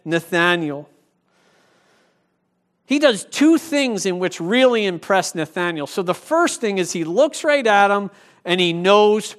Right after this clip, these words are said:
who he already is, doesn't he? And he's not being sarcastic with Nathanael here. He's being serious.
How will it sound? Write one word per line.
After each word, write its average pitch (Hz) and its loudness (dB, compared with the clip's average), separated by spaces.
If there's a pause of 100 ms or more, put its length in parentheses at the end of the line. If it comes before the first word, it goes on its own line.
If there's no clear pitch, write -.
who 202 0
he 196 -4
already 151 -2
is, 123 -12
doesn't 123 -8
he? 110 -18 (2000)
And 226 -2
he's 349 2
not 381 2
being 254 -2
sarcastic 156 -2
with 139 -12
Nathanael 143 -12
here. 147 -10
He's 208 -10
being 269 -12
serious. - -14